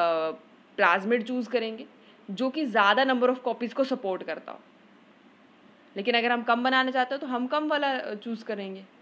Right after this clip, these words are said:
राइट? इतनी सी बात आप ध्यान में रख लीजिए। उसके बाद सिलेक्टेबल मार्कर्स। तो देखिए, यहाँ पे सिलेक्टेबल मार्कर्स काफ़ी इंपॉर्टेंट है, क्योंकि ये हमें हेल्प, अ, करने में, अ, या आइडेंटिफाई करने में हेल्प करता है कि,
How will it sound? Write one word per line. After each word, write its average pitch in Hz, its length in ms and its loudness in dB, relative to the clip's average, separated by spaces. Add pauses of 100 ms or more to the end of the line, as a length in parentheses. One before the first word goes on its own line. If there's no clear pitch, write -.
(200)
राइट? 294 240 -2 (420)
इतनी 311 220 -4
सी 294 100 -6
बात 214 240 2
आप 202 80 0
ध्यान 185 280 -8
में 208 80 -2
रख 185 120 -8
लीजिए। 180 280 -14 (140)
उसके 262 200 -8
बाद 262 140 0
सिलेक्टेबल 277 680 2
मार्कर्स। - 640 -6 (460)
तो 262 60 -6
देखिए, 277 260 -4
यहाँ 226 480 -2
पे 285 240 0 (400)
सिलेक्टेबल 254 580 4
मार्कर्स 254 520 2
काफ़ी 208 340 -2
इंपॉर्टेंट 202 580 -4
है, 254 180 -14
क्योंकि 269 240 -6
ये 247 300 -2
हमें 254 320 -2
हेल्प, 240 300 -2 (600)
अ, 185 240 4
करने 214 400 -2
में, 240 340 0 (420)
अ, 180 160 2
या 196 160 4
आइडेंटिफाई 247 560 4
करने 254 340 2
में 254 280 0
हेल्प 247 240 -2
करता 180 300 2
है 202 400 -4 (180)
कि, 320 360 0